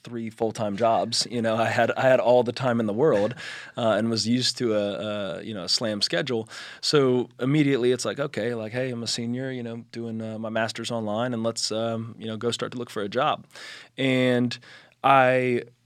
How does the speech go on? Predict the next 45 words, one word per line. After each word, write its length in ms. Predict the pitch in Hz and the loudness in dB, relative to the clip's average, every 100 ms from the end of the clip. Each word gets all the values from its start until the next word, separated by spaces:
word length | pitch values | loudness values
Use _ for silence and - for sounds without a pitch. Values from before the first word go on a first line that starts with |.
| _ | _
in 140 | 170 170 | 0 2
the 60 | |
meantime, 640 | 127 147 214 196 127 117 113 | 2 4 2 0 -2 -2 0
I 120 | 117 | -2
went 200 | 160 196 | -2 0
back 220 | 139 135 - | 0 -2 -4
to 100 | 120 | -4
work 280 | 120 131 | 0 0
for 200 | - 127 | -2 -8
facilities 640 | - 113 - 131 113 120 123 | -6 -4 -2 -2 0 -2 -2
and 120 | 117 | -2
work 160 | 120 131 | -2 -2
in 140 | 110 | -2
landscaping, 640 | 113 113 110 110 107 127 | -2 -4 -4 -6 -6 -4
and 100 | 120 | -4
I 40 | 107 | -2
did 180 | 107 113 | -4 2
that 200 | 113 107 | 2 2
every 260 | 113 117 | -2 0
summer 400 | - 131 110 101 | 0 0 0 -2
here. 280 | 95 104 104 | -4 -6 -4
It 120 | 101 | -4
was 160 | 104 107 | -6 -6
an 80 | 110 | -6
easy, 360 | 110 110 110 104 | -6 -8 -8 -10
you 80 | |
know, 100 | 107 | -12
job 460 | 101 113 104 104 101 | -10 -2 0 0 -2
for, 260 | - 107 101 - - _ - | -4 -4 -4 -14 -20 _ -14
I 40 | |
would 60 | 98 | -6
say 140 | 92 | -6
not 240 | 95 92 - - | -4 -6 -8 -8
easy, 380 | 113 95 95 | -6 -6 -8
but 180 | 92 104 | -4 -2
e-, 120 | 101 - | -2 2
easier 320 | 151 127 127 | 0 2 0
to 160 | 120 113 | 0 -2
get. 300 | 113 123 117 | 2 2 4
They 100 | 123 | 2
always 260 | 123 107 | 2 2
needed, 320 | 120 120 113 | 0 0 -2
you 140 | 113 113 | -2 -4
know, 200 | 101 92 | -6 -8
uh, 260 | 104 101 | -10 -10